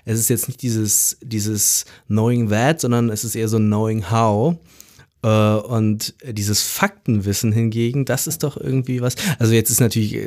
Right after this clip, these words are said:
sind natürlich ganz verschiedene vollkommen erklärungsbedürftige soziologische Tatsachen damit verbunden. Wieso müssen wir denn so viel über die Welt wissen? Was bedeutet das für die moderne Lebensform und den Menschen, der darin lebt, dass er so viel sozusagen an abstraktem Wissen über die, über die Welt haben muss?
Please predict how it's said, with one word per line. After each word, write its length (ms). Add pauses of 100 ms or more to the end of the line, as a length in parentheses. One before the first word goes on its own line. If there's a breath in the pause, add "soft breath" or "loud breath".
sind 120
natürlich 240
ganz 160
verschiedene 640 (440)
vollkommen 920 (520 loud breath)
erklärungsbedürftige 960
soziologische 640
Tatsachen 540
damit 180
verbunden. 460
Wieso 440
müssen 260
wir 60
denn 160
so 80
viel 220
über 140
die 140
Welt 260
wissen? 440 (280 loud breath)
Was 140
bedeutet 440
das 140
für 120
die 100
moderne 380
Lebensform 500
und 120
den 120
Menschen, 320
der 60
darin 260
lebt, 200
dass 140
er 80
so 100
viel 380 (400 loud breath)
sozusagen 480
an 140
abstraktem 600
Wissen 320
über 220
die, 400
über 180
die 240
Welt 420
haben 380
muss? 340